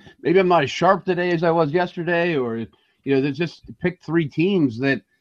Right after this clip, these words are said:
I, I don't have a target on any of them. And, I mean, I, I kinda wish that they had drafted a running back in the third or fourth round last year that I liked. You know, I don't really like Artis Payne,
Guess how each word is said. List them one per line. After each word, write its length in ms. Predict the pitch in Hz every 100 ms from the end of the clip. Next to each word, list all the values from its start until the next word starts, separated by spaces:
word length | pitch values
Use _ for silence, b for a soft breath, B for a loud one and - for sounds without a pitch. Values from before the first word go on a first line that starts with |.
| _ _ -
I, 280 | 127 135
I 20 | 160
don't 180 | 165
have 200 | 147 165
a 40 | 139
target 440 | - 151 196 151
on 160 | 127 120
any 260 | 160 226
of 100 | 110
them. 180 | 76 - - 71 -
And, 460 | 135 135 123 101 _ _ _ _ _ _ B B B B - -
I 60 |
mean, 160 | 143 139
I, 180 | 147 -
I 100 | 151
kinda 460 | - 180 254 196
wish 380 | 139 131 156 -
that 180 | 139 -
they 200 | 139 147
had 180 | 147 123
drafted 480 | 127 139 139 147 113
a 40 |
running 340 | 110 127 139
back 320 | 117 113 113 120
in 80 |
the 100 | 113
third 320 | 104 123 123 113
or 60 |
fourth 340 | 110 123 113 117
round 300 | 113 107 101
last 380 | 113 117 117
year 140 | 120 110
that 140 | 101
I 80 | 104
liked. 480 | 98 104 117 87 -
You 120 | 107
know, 100 | 117
I 80 | 117
don't 140 | 147
really 140 | 143 120
like 240 | 113 117
Artis 260 | 110 101 87
Payne, 420 | - 113 104 90